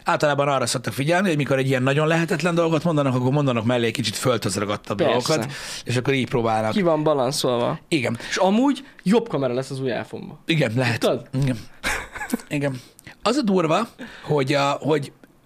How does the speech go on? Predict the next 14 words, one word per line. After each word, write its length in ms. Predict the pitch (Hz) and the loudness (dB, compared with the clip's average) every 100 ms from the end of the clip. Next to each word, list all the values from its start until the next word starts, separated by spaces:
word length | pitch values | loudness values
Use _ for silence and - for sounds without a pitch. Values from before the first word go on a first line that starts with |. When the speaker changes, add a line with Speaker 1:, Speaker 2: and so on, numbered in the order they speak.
| - | -2
Speaker 1:
manapság, 480 | 151 285 302 - 160 | 2 2 2 0 0
nem 100 | 202 | 0
tudom, 180 | 156 | 0
megfigyeltétek-e, 1000 | 139 - 127 123 110 117 110 - 123 131 127 | 0 0 0 0 0 -2 -2 -2 0 0 0
de 120 | 131 | 2
ez 180 | 127 120 | 2 2
a 300 | 123 123 - | 0 0 0
leaker, 540 | 147 226 - 147 135 | 2 2 2 2 2
vagy 120 | 131 120 | 0 0
szivárogtatás, 880 | - 190 143 123 127 110 107 - | 0 0 0 -2 -4 -2 -2 0
inkább 220 | 127 123 123 | 0 0 2
nevezzük 400 | 131 110 113 104 | 2 0 -2 -2
így, 260 | 147 160 - - | -2 -2 -6 -16
ö, 100 | - | -2